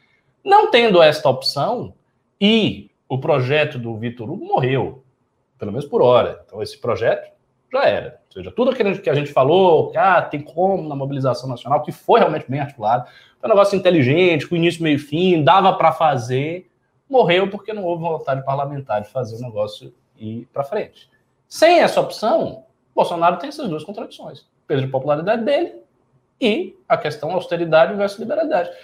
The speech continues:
E ele não pode sair disso. Ele não pode sair disso. Então ele vai ficar nisso aí até o final.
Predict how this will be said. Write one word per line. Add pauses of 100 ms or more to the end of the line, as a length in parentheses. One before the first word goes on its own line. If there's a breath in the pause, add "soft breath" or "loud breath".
(180 loud breath)
E
ele
não
pode
sair
disso. (140)
Ele
não
pode
sair
disso.
Então
ele
vai
ficar
nisso
aí
até
o
final.